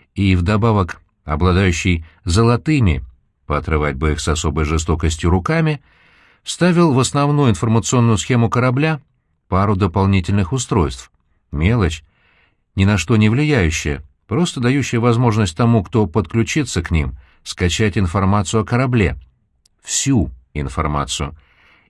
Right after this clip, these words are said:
И совсем недавно, если конкретно в момент, когда на Седове проводили эксперимент, испытывая новые двигатели, кто-то этим занимался. Так что,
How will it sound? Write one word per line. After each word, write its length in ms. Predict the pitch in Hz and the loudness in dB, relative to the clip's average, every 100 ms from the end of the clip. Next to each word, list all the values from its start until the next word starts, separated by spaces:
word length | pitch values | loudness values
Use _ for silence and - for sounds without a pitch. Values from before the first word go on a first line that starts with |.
| _ | _
И 360 | 80 80 85 - | -2 0 0 -4
совсем 420 | - 92 - 147 | -4 -2 0 0
недавно, 540 | 117 78 78 76 92 - _ | 0 0 0 0 -4 -6 _
если 280 | 76 71 80 | -8 -6 -4
конкретно 680 | 87 82 92 85 90 80 80 _ _ - | -2 0 0 0 0 -2 -4 _ _ -4
в 100 | 82 | 0
момент, 460 | 113 113 101 82 | 2 4 2 0
когда 240 | 95 85 87 | 0 0 2
на 120 | 87 | 2
Седове 400 | 82 92 92 85 | 0 0 2 2
проводили 460 | 85 87 87 87 85 | 2 0 2 2 0
эксперимент, 640 | - 107 117 147 131 - _ _ _ _ | 0 0 0 0 -2 -6 _ _ _ _
испытывая 580 | 80 - 98 87 87 85 | -6 -2 -2 0 2 4
новые 360 | 98 95 85 | 4 4 2
двигатели, 640 | 78 90 87 101 120 120 120 _ _ _ _ | 2 2 2 0 0 -2 -4 _ _ _ _
кто-то 440 | - - 80 76 | -12 -2 -2 2
этим 320 | 82 80 92 | 0 2 0
занимался. 720 | 85 101 120 156 151 - 73 - _ _ _ _ _ _ | 0 2 2 0 -2 -4 -6 -8 _ _ _ _ _ _
Так 160 | 110 110 | -2 -2
что, 300 | - 120 | 2 0